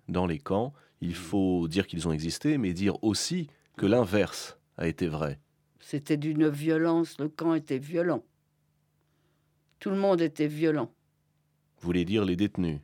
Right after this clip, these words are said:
Speaker 2: Bien sûr.
Speaker 1: Entre elles ?
Speaker 2: Bien sûr.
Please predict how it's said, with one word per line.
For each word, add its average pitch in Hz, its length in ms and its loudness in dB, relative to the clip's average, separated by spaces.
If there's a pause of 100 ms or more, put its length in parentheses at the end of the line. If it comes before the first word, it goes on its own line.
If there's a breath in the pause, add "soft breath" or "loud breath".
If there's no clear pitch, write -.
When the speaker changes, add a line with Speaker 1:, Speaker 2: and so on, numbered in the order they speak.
(380)
Speaker 2:
Bien 139 200 -6
sûr. - 440 -12 (880)
Speaker 1:
Entre 110 280 -4
elles ? 80 240 -2 (260)
Speaker 2:
Bien 147 200 -2
sûr. 196 400 -12